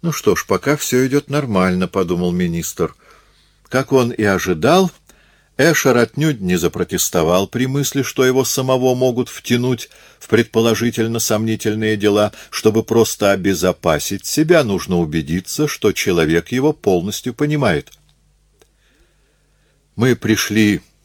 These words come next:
к вынужденному заключению, что теперь это дело требует самых решительных действий»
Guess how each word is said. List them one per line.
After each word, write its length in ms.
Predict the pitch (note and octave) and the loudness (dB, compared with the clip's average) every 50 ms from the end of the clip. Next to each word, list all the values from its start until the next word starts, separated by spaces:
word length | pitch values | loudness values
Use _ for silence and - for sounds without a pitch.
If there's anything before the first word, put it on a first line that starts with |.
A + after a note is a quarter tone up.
| _ _ _ - _ _ _ _ _ _ _ _ _ _ _ | _ _ _ -20 _ _ _ _ _ _ _ _ _ _ _
к 80 | - - | -4 2
вынужденному 840 | F#2 A2+ C3 A#2+ G#2 G2+ F2 - - F2 E2 E2 E2 E2 D#2+ D2+ D#2 | 4 4 6 4 4 0 -2 -4 -4 -4 -4 -2 -2 -2 -2 -2 -4
заключению, 960 | C#2+ D#2 - - - E2 D#2 - - - D3+ F3 E3 D#3 C#3+ A2+ D#2 B1+ - _ _ _ _ - _ _ _ _ _ _ _ _ _ _ _ _ _ _ _ _ _ | -2 -2 -4 -4 -4 -6 -6 -4 0 4 4 4 4 4 0 -6 -8 -10 -14 _ _ _ _ -20 _ _ _ _ _ _ _ _ _ _ _ _ _ _ _ _ _
что 300 | - - - - - G#2 | -12 -10 -6 2 2 2
теперь 500 | F#2 - G#2+ F#2+ - - B2 D3 E3+ E3+ | 2 2 -2 -2 0 4 4 6 6 6
это 400 | E3+ - - C3+ D3 D3 - C#3 | 4 4 4 2 2 2 2 -2
дело 380 | C3 G#2 F#2 A2 C3+ C#3 C#3 C#3 | -2 2 2 2 4 4 2 0
требует 640 | - - F2+ E2 F#2+ A2+ A2+ A#2 B2+ B2+ B2+ B2 | 0 -2 0 2 2 2 2 2 0 0 0 -2
самых 580 | - - - - F2+ G2 G#2+ A2+ A#2 A2 - - | -4 -8 -2 0 0 0 2 0 -4 -6 -6 -4
решительных 840 | F#2 G#2 F#2+ - - - G2 G2+ G2 - - G#2 G#2 G#2 G2+ G2+ - - | -4 -4 -4 -4 -6 -6 -6 -6 -6 -4 -6 -6 -4 -4 -6 -8 -8 -10
действий» 840 | D#2 D2+ C#2+ F2+ F3 D#3+ - - - - - B1 G#1+ - - - | -12 -2 2 2 2 2 2 -6 -12 -12 -16 -18 -16 -16 -18 -20